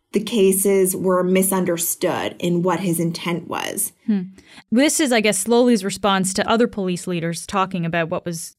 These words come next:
Speaker 2: going on. I guess, what did we hear from them? Like, what were they saying about Sloly's leadership, I guess, that kind of made him respond in that way?
Speaker 1: Mm-hmm. Well, maybe we should zoom back a little bit.
Speaker 2: Hmm.
Speaker 1: So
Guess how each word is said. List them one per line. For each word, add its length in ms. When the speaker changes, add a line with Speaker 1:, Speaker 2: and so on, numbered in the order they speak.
Speaker 2:
going 300
on. 200
I 60
guess, 280
what 240
did 120
we 80
hear 240
from 240
them? 180
Like, 160
what 140
were 80
they 200
saying 280
about 240
Sloly's 560
leadership, 460
I 100
guess, 300
that 280
kind 160
of 140
made 200
him 120
respond 380
in 80
that 180
way? 460
Speaker 1:
Mm-hmm. 1120
Well, 100
maybe 220
we 100
should 180
zoom 360
back 260
a 60
little 260
bit. 300
Speaker 2:
Hmm. 60
Speaker 1:
So 560